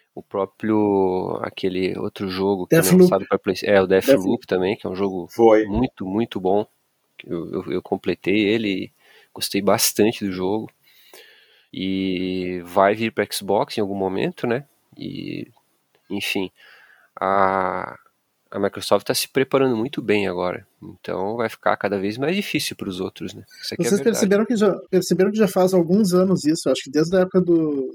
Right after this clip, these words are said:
Speaker 2: do lançamento do Xbox One e PlayStation quatro,
Speaker 3: Hum.
Speaker 2: que a Microsoft concentra os principais lançamentos dela no,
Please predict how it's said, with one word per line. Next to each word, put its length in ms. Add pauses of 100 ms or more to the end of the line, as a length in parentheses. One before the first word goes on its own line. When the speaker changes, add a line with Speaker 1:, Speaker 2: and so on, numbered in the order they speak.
(120)
Speaker 2:
do 200
lançamento 340
do 120
Xbox 360
One 140
e 20
PlayStation 520
quatro, 340 (220)
Speaker 3:
Hum. 160 (440)
Speaker 2:
que 680 (100)
a 80
Microsoft 640 (760)
concentra 440
os 60
principais 440
lançamentos 600
dela 280
no, 460